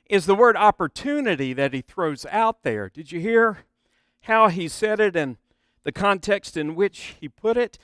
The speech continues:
"Be wise to the way you act towards outsiders and make the most of every opportunity." He's instructing us to not just be concerned about our own and ourselves and,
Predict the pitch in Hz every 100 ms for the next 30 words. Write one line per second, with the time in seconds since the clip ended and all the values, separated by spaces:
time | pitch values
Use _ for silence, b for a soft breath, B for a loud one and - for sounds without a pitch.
0 | b b 254 262 233 247 240 226 190 -
1 | 220 175 190 185 175 170 180 151 - 196
2 | 165 - - 226 285 285 - - 110 104
3 | 107 127 - _ _ _ _ - 214 240
4 | - 196 214 214 170 147 156 147 147 139
5 | 139 117 - - 226 214 110 - 113 _
6 | _ _ _ _ 240 202 220 185 - 277
7 | 359 - 147 117 101 95 143 - - _
8 | _ _ _ - 190 185 247 165 165 139
9 | - 139 123 117 - 127 - 143 135 120
10 | 113 123 123 104 101 139 170 120 117 127
11 | 113 101 - 196 220 175 165 - - -
12 | 165 151